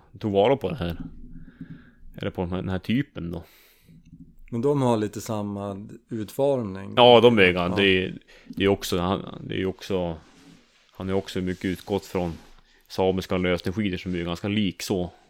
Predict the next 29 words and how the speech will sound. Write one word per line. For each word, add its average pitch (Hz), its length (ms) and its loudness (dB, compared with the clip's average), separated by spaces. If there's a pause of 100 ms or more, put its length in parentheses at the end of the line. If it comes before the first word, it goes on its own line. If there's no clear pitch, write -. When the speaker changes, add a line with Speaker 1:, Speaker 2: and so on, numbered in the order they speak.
(140)
Speaker 1:
Det 98 120 -10
är 98 40 -6
ju 95 80 -8
så 95 100 -10
svårt 98 400 -6
att, 85 200 -10 (1040)
att 95 80 -4
göra 90 320 -2
dem, 85 220 -8 (1120)
att 95 120 -8
göra 92 100 -2
dem 90 120 -2
annorlunda 92 500 -2
liksom 80 300 -10
så. 87 200 -12 (220)
Speaker 2:
Mm. 104 260 -10 (440)
Speaker 1:
Så, - 220 -10
men 92 140 -6
han, 104 240 2
han, 104 300 4
det 82 60 -4 (320)
är - 0 -
ju, - 360 -4 (420)
Bo 98 280 -4
Östergren, 98 360 0
det 98 60 -2
är - 20 0
ju 87 80 -2
mästaren. 85 580 -6